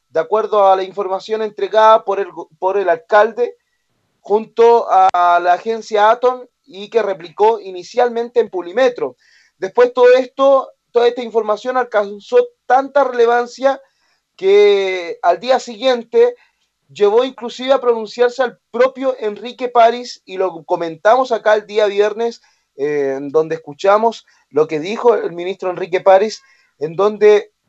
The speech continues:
él señaló que es bien preocupante lo que está ocurriendo en el Hipódromo Chile tras el martes con nuestros equipos. Esto lo dijo el alcalde,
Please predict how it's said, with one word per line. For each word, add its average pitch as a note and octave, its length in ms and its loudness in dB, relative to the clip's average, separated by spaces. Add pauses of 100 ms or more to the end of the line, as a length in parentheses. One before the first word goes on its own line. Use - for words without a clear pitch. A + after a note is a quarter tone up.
él B3 480 0
señaló G3 800 0 (280)
que G3 120 -2
es D#3+ 100 -8
bien B3 260 -2
preocupante A3+ 560 -2
lo A#3+ 120 0
que G3 80 -6
está G3 160 0
ocurriendo G3 420 -4
en G3+ 80 -6
el F#3 100 -6
Hipódromo F#3+ 440 -4
Chile G#3 480 -6 (720)
tras G3+ 320 2
el F3 180 -2
martes G#3+ 400 0
con G3 180 -4
nuestros G3 360 -2
equipos. G3+ 520 -4 (220)
Esto G#3+ 240 2
lo G3+ 140 4
dijo G#3 300 0
el F3+ 100 2
alcalde, D3+ 520 0